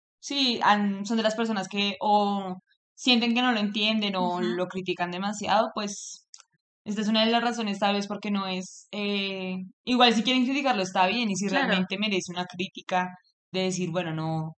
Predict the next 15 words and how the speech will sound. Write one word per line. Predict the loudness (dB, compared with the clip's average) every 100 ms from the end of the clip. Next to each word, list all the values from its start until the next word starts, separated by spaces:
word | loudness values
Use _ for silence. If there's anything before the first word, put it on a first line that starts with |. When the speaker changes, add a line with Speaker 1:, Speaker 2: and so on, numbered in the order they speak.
| -10
Speaker 1:
está | -10 -6 -4 -4
bien, | -4 -4 -4
no |
me | -4 -6
gusta | -8 -8 -8
todo | -4 -4
esto, | -4 -8 -10 -12 _ _ _
sí, | -16 -14 -2 4 4 6 4 2 -2 -4
sí | 0
es | 2 6
válido, | 6 6 4 4
pero | 2 0
pues | 0
miren | 0 0 0
también | -2 -2 -2 -2 -6